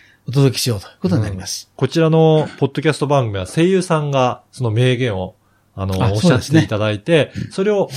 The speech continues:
Speaker 2: 毎朝聞ける。で、今回からは、えー、誕生日編を夕方にも配信するということなので、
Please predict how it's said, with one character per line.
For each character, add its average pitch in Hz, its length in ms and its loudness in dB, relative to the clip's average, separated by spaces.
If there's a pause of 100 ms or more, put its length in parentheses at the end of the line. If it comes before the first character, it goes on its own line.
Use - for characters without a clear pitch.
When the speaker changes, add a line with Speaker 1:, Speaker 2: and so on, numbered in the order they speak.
Speaker 2:
毎 156 260 4
朝 98 260 -4
聞 - 260 -14
け 104 100 -2
る。 98 160 -6 (180)
で、 196 120 0
今 196 260 0
回 143 220 -2
か 147 80 -4
ら 165 100 0
は、 156 320 0 (200)
え 104 260 -8
ー、 - 0 -
誕 123 240 -4
生 117 180 -2
日 110 100 -4
編 107 180 -6
を 104 120 -6
夕 139 200 0
方 180 220 2
に 175 120 2
も 104 160 0
配 107 240 -4
信 98 180 -8
す 110 100 -8
る 104 120 -4
と 110 80 -4
い 107 40 2
う 101 40 -2
こ 110 80 -10
と 110 80 -8
な 92 80 -8
の 95 80 -8
で、 120 200 -4